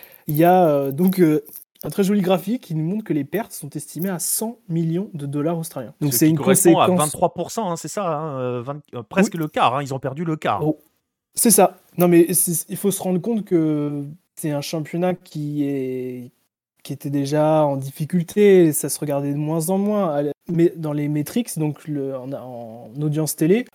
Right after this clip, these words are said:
Speaker 1: euh, le championnat féminin de, de cricket était plus regardé que le football. Donc il y a des gens, Fox Sports a fait un appel d'air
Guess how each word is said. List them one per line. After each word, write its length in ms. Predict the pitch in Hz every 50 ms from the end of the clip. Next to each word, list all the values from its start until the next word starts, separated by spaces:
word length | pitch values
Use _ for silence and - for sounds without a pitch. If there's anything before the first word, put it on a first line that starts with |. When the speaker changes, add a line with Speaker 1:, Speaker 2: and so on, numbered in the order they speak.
| -
Speaker 1:
euh, 500 | 139 139 135 139 135 135 131 131 131 131
le 140 | 135 135 139
championnat 440 | 143 - - 175 175 202 190 190 185
féminin 560 | 185 - 180 165 165 170 170 170 175 180 175
de, 280 | 165 147 139 139 135 131
de 100 | 135 135
cricket 420 | - - - 156 - 226 233 226
était 180 | 180 156 - 147
plus 320 | 139 - - 226 247 -
regardé 400 | - - 180 165 165 165 185 226
que 100 | 202 -
le 60 | 165 151
football. 440 | - - 196 175 170 196 185 170
Donc 240 | 151 143 143 135 - - - _ _ -
il 40 | 165
y 20 | 151
a 40 |
des 120 | 147 160 160
gens, 300 | 160 160 202 202 196 190
Fox 260 | - - 196 180 180
Sports 260 | - - - 240 220 208 -
a 100 | 175 156
fait 180 | - - -
un 160 | 151 143 131 139
appel 320 | 139 135 - 143 135 135
d'air 300 | 139 170 214 226 - _